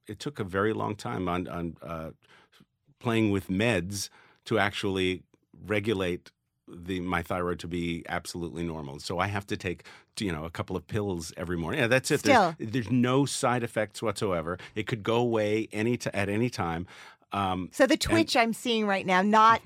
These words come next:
Speaker 2: not
Speaker 1: What twitch?
Speaker 2: related.
Speaker 1: What are you talking about?
Speaker 2: <laughs> Not related
Speaker 1: It
Speaker 2: at
Speaker 1: also,
Speaker 2: all.
Speaker 1: <laughs> it also regulates moods.
Speaker 2: <laughs> Great, great.
Speaker 1: Great.
Speaker 2: That's great. So don't miss a pill.
Speaker 1: <laughs> No,
Speaker 2: That's really
Speaker 1: exactly
Speaker 2: the
Speaker 1: right.
Speaker 2: lesson. So you had it. You had that thing happen.
Speaker 1: I had that thing
Speaker 2: Where,
Speaker 1: happen where all of a
Speaker 2: where,
Speaker 1: sudden I would
Speaker 2: "Danny,
Speaker 1: go,
Speaker 2: we need to tell you something."
Speaker 1: "What the hell is going on?" Yes.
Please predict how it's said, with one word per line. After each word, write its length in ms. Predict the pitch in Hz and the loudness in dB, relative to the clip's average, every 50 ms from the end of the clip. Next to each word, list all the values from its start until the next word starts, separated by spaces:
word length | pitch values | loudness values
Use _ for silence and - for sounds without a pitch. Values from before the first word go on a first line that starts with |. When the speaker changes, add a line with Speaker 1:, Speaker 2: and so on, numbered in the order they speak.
| - - | -6 -2
Speaker 2:
not 260 | 208 214 226 233 233 | 2 4 8 8 8
Speaker 1:
What 200 | 262 233 277 277 | 8 8 8 8
twitch? 40 | 277 | 10
Speaker 2:
related. 300 | 269 254 247 233 233 - | 10 10 10 10 10 10
Speaker 1:
What 120 | 269 - | 10 12
are 20 | |
you 100 | 320 302 269 | 10 10 10
talking 360 | 247 320 349 330 202 240 220 | 10 10 10 10 10 10 8
about? 240 | 208 175 151 123 - - | 8 8 6 4 4 6
Speaker 2:
<laughs> 20 | |
Not 140 | 466 480 - - | 6 6 6 4
related 380 | - 466 453 415 381 381 330 349 | 0 0 2 4 4 4 4 6
Speaker 1:
It 40 | 320 | 6
Speaker 2:
at 120 | 320 311 277 | 8 8 10
Speaker 1:
also, 180 | - 233 220 220 | 10 10 10 10
Speaker 2:
all. 160 | - - 220 | 10 8 6
Speaker 1:
<laughs> 40 | - | 2
it 200 | - - - - | -2 -2 2 2
also 280 | 151 143 - - 139 | 2 2 4 4 4
regulates 520 | 123 123 127 123 110 117 110 110 104 - - | 6 6 4 4 4 4 4 4 2 0 -2
moods. 500 | 95 104 95 85 85 80 85 90 - - - - | -2 0 0 0 -2 -6 -8 -10 -12 -12 -14 -10
Speaker 2:
<laughs> 100 | - - | -2 4
Great, 260 | 330 311 - - - - - 151 | 4 4 4 4 0 0 0 0
great. 520 | - - - 165 180 226 277 269 175 - _ - - - | 0 0 -2 0 4 4 4 4 2 -4 _ -14 -10 -8
Speaker 1:
Great. 300 | - - 233 254 254 233 | -2 2 4 6 6 6
Speaker 2:
That's 200 | - 262 254 - | 6 2 0 0
great. 360 | - - 320 294 - - 233 - | 0 0 0 0 0 -2 -6 -8
So 220 | - - - 254 240 196 - - | -2 4 4 4 4 4 2 6
don't 220 | 277 254 262 - | 6 6 6 6
miss 180 | 240 247 208 - | 4 2 2 2
a 40 | 240 - | -2 -4
pill. 260 | - 202 156 127 147 170 160 | -2 -2 -2 -2 -2 -4 -10
Speaker 1:
<laughs> 120 | 143 - - | -10 -4 0
No, 100 | - - - - | 0 0 4 6
Speaker 2:
That's 280 | 170 - 220 - 160 | 6 6 8 6 4
really 280 | 147 - 208 233 247 247 | 2 2 2 4 4 6
Speaker 1:
exactly 280 | 247 247 233 254 254 233 | 8 8 8 8 8 6
Speaker 2:
the 80 | 196 233 | 6 4
Speaker 1:
right. 80 | 226 | 4
Speaker 2:
lesson. 500 | 220 214 208 208 220 - 175 160 151 165 - - - - - - - - - - | 6 4 4 4 2 2 0 0 0 -2 -6 -10 -12 -6 -6 -6 -6 -6 -6 0
So 100 | - 311 | 2 4
you 320 | 302 247 277 311 330 330 320 | 4 6 8 8 8 8 8
had 260 | 277 302 311 349 359 | 6 2 2 2 2
it. 140 | 320 - - | 2 2 2
You 140 | - 262 262 | 0 0 0
had 220 | 254 247 254 254 - | 2 2 2 2 2
that 200 | 269 269 262 - | 2 0 0 -2
thing 160 | 254 254 254 | -4 -2 -2
happen. 240 | 247 240 262 254 117 | -2 0 2 2 4
Speaker 1:
I 40 | 123 | 6
had 180 | 123 123 127 123 | 6 6 6 4
that 180 | 123 127 120 | 4 2 2
thing 220 | - 123 127 135 131 | 2 2 2 4 4
Speaker 2:
Where, 120 | 131 123 | 4 4
Speaker 1:
happen 280 | - 233 226 226 214 - | 4 4 4 4 4 4
where 140 | - 202 - | 4 6 8
all 80 | - | 8
of 60 | 110 110 | 8 8
a 40 | 110 | 8
Speaker 2:
where, 100 | - - | 6 4
Speaker 1:
sudden 160 | - 131 127 | 4 2 4
I 60 | 117 107 | 4 4
would 60 | 110 | 6
Speaker 2:
"Danny, 260 | 226 220 214 214 214 | 6 8 8 8 8
Speaker 1:
go, 60 | - | 6
Speaker 2:
we 100 | 214 214 | 6 4
need 160 | 214 214 208 - | 4 2 0 -2
to 80 | 208 | -4
tell 180 | - 202 214 208 | -4 -2 0 0
you 120 | 202 202 185 | 0 0 -2
something." 400 | - - 185 170 165 170 165 160 | -2 -4 -4 -4 -4 -4 -2 0
Speaker 1:
"What 240 | 110 123 180 175 - | 0 -2 -2 -4 -6
the 100 | 131 120 | -6 -6
hell 280 | 113 117 117 117 113 | -4 -4 -4 -4 -4
is 160 | 117 104 92 | -6 -6 -8
going 400 | 90 - 92 98 98 98 101 98 98 | -10 -8 -6 -6 -4 -4 -4 -4 -4
on?" 200 | 101 104 80 - | -6 -6 -2 2
Yes. 260 | 120 135 120 - - | 4 4 4 4 0